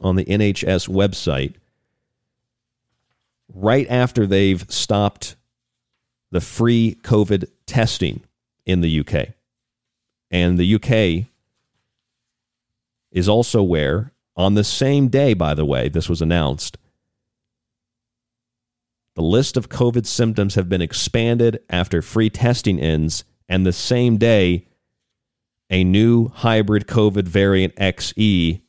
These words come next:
they believe, is the fastest spreading strain yet. Although it's interesting because if you read why they believe that, it's based on preliminary research.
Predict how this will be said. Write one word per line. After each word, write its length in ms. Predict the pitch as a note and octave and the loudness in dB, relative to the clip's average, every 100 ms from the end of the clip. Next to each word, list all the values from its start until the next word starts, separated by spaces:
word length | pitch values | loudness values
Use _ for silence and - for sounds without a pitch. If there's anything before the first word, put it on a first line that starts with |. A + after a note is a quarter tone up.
| _ - | _ -2
they 120 | F2+ | -2
believe, 400 | F2 F2 F2+ E2 | 0 0 0 -2
is 140 | E2 | -4
the 100 | F2+ | -4
fastest 680 | - F#2 F2+ - F2+ E2 - | -2 0 0 0 -4 -6 -10
spreading 500 | - - F2+ F2 E2 | -12 -4 0 0 0
strain 480 | E2 - F2+ E2 D#2 | -4 -2 0 0 0
yet. 380 | E2 G#2 A#2+ - _ _ _ _ _ _ _ - | 0 0 -2 -8 _ _ _ _ _ _ _ -6
Although 240 | E2 F2+ | -2 0
it's 140 | E2+ - | 0 0
interesting 500 | B2 A#2+ A2 F#2+ E2+ | -2 0 -2 0 0
because 320 | E2+ F2+ E2+ | 0 -2 -4
if 100 | E2+ | -4
you 140 | E2 | -2
read 480 | D#2 F#2+ F#2 D#2+ D#2 _ _ _ _ _ | 0 0 2 -2 -6 _ _ _ _ _
why 240 | - F2 F2+ | -4 0 0
they 140 | E2 | 0
believe 460 | D#2 D#2 A#2+ E3+ G2+ | 0 0 2 2 0
that, 340 | D#2 D2 - _ _ _ _ _ _ _ _ | -4 -4 -8 _ _ _ _ _ _ _ _
it's 160 | F#2 - | -6 -2
based 340 | G2+ F#2+ - | 0 0 0
on 160 | F#2 F2 | -2 0
preliminary 600 | - D#2+ A#2 D#3 C#3 A#2 | -2 0 2 2 2 2
research. 680 | F#2+ F#2 - F#2+ F2+ - | 2 0 2 0 0 -4